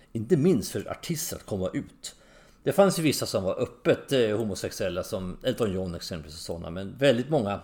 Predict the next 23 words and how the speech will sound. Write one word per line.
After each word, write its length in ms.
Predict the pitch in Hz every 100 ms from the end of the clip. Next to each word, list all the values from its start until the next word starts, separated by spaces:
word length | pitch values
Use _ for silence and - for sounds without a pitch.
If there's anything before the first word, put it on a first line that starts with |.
| -
det 80 | -
var 100 | 147
väldigt 320 | 156 117 113
stigmatiserat 800 | - - 131 117 - - 135 120 -
som 120 | 104
sagt 240 | 87 85
och 60 | -
svårt 420 | - 120 98 -
att 100 | 87
komma 240 | - 87
ut. 280 | 69 - - _ - _ _ -
Klimatet 420 | 135 139 127 107
var 140 | 127
så 140 | 113 95
väldigt 260 | 110 85
för-, 280 | - 139 90
fördömande 600 | - 110 127 151 95 98
och 80 | 98
många 220 | 117 117
tyckte 300 | - 120 135
helt 140 | 110
enkelt 260 | 107 101 95
när, 160 | 104